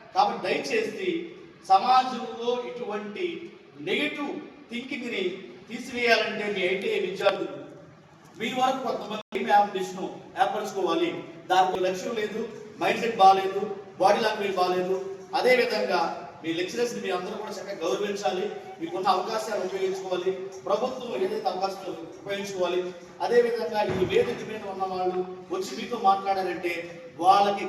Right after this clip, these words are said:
జ్ఞాన సంపద, విజ్ఞానం ఉంది. ప్రతి ఒక్కరు విద్యావంతులైతేనే భవిష్యత్తులో మంచి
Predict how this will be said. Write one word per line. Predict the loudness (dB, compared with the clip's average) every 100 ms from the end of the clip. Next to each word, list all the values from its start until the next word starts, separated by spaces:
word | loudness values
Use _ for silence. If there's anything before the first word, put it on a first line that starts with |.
| -6
జ్ఞాన | -2 0 0 -2 -4
సంపద, | -6 -6 0 2 2
విజ్ఞానం | -4 -4 -2 -2 -4
ఉంది. | -6 -8 -12 -18 -10
ప్రతి | -8 -6 -4
ఒక్కరు | -2 -2 -2 -4
విద్యావంతులైతేనే | -2 -2 -2 -4 -4 -4 -4 -4 -4 -4 -10 -16 -20 -2
భవిష్యత్తులో | 0 0 -2 -4 -4
మంచి | -6 -6